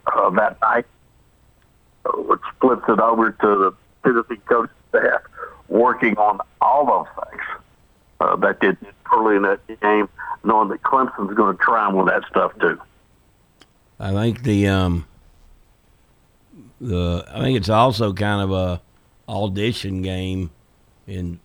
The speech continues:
Speaker 2: some regards for Joe Milton going into next year. Of course, that may not be overly fair considering two N F L wide receivers that Tennessee has are not gonna be playing in that game, but, um,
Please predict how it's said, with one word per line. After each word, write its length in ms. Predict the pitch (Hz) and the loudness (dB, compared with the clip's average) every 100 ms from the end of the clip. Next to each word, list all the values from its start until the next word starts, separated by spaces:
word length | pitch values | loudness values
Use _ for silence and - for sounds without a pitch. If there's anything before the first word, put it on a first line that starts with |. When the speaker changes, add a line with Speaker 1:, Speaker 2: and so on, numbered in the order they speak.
| - | -18
Speaker 2:
some 280 | - 107 113 | -8 -4 -2
regards 440 | 98 95 98 95 | -2 -2 -2 -4
for 100 | 98 | -6
Joe 320 | 95 98 104 | -4 -2 -2
Milton 500 | 95 104 110 147 101 - _ _ _ - | 0 0 -2 -4 -10 -12 _ _ _ -8
going 300 | 104 104 101 | -4 -4 -2
into 240 | 101 95 | -4 -4
next 320 | 101 117 101 | -4 -4 -6
year. 340 | 107 87 87 90 _ _ _ _ _ | -12 -12 -14 -16 _ _ _ _ _
Of 60 | - | -12
course, 180 | 113 | -8
that 160 | 90 104 | -6 -4
may 220 | 85 107 | -4 -2
not 260 | 110 98 170 | -2 -4 -4
be 300 | 175 165 110 _ _ _ _ - | -4 -6 -8 _ _ _ _ -10
overly 440 | 135 107 95 92 | -4 -2 -2 -4
fair 480 | 92 113 120 117 104 | -4 -2 2 2 0
considering 580 | 95 92 101 104 95 92 | -2 -8 -4 -4 -4 -4
two 260 | 90 107 104 | -4 -2 -2
N 120 | 101 | -2
F 200 | 101 95 | -4 -4
L 200 | 98 98 | -6 -4
wide 320 | 101 107 104 | 0 0 -2
receivers 720 | 92 - 123 139 101 92 90 _ _ _ _ _ _ - | -6 -6 -4 -2 -4 -8 -10 _ _ _ _ _ _ -10
that 380 | 98 95 - - | -6 -6 -8 -6
Tennessee 500 | 104 92 - 95 92 | -4 -4 -4 -4 -2
has 400 | 92 92 104 90 | -2 -2 -4 -6
are 220 | 90 78 | -8 -8
not 280 | 95 98 95 | -8 -8 -8
gonna 220 | 101 92 | -8 -6
be 240 | 95 92 | -6 -6
playing 460 | 87 - 127 117 95 | -8 -6 -4 -4 -6
in 100 | 90 | -8
that 240 | 90 85 | -10 -12
game, 400 | 92 92 92 98 | -12 -12 -10 -10
but, 200 | 95 - - _ _ _ _ _ _ - | -12 -14 -18 _ _ _ _ _ _ -14
um, 460 | - 92 90 87 | -8 -8 -8 -10